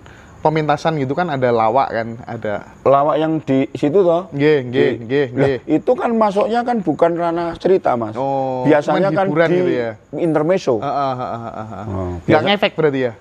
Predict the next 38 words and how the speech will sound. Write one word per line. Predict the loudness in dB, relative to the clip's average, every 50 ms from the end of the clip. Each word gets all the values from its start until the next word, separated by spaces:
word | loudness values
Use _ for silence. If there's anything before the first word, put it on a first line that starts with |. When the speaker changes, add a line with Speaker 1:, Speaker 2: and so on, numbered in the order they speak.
| -16
Speaker 2:
Enggak, | -12 -6 -4 -2 2 4 4 4 4 4 2 -2
Speaker 1:
Nggak | -2 -2
Speaker 2:
karena | 0 0 0 0 0
Speaker 1:
ngefek | 0 2
Speaker 2:
itu | 2
Speaker 1:
ya? | 2 2 0 -2 -2 -2 -2
Speaker 2:
anune | -2 -2 -4 -4 -4
sendiri. | -4 -2 0 0 0 2 4 4 4 4 2
Speaker 1:
Tidak | 0 0 -2 0
mengurangi | 0 -2 -2 0 0 -2 -2
substansi | -4 -4 -6 -4 -2 -2 -2 -2 -2 -2 0 2
gitu | 2 4 4
Speaker 2:
Tidak, | 4 4 4
Speaker 1:
ya? | 4 0 -2 -4
Speaker 2:
karena, |
Speaker 1:
Nggak | -4 -2 -2 -2 -2
ya? | 0 0
Speaker 2:
karena | 0 2 2 0 -2 0
wayang | 0 0 0 0 0 -2 -4
itu | -4 -2 -2 -2
kan | -2 -2 -4 -2 -4 -4 -6
semalam | -4 -2 2 2 4 4 4
loh, | 2 0 -2 -2
Mas, | -2 -4 -4
Speaker 1:
Heeh. | -4 -4
Speaker 2:
itu | -4 -4 -2
kan | -2 -2 -2
ada | -2 -4 -2 -4 -6
dua | -6 -2 0 0 0 2
kali | 0 -2 0 0 0
jeda. | -2 -2 -6 -8 -6 -4 -4 -4 -4 -6 -10
Speaker 1:
Heeh. | -10 -8 -6 -6 -6 -6 -8 -10 -8 -2
Speaker 2:
Yang | 0 0 0 0
namanya | 0 -2 0 0 0 0 2
limbuan | 2 2 0 0 -2 -2 -2 -2 -2 -2
Speaker 1:
Limbuan. | -2 -4 -4 -4 -4 -6 -6 -4 -4 -4 0
Speaker 2:
dan | 0 2 0 0 -2
goro-goro. | -4 -4 -4 -4 -6 -6 -8 -6 -4 -4 -4 -4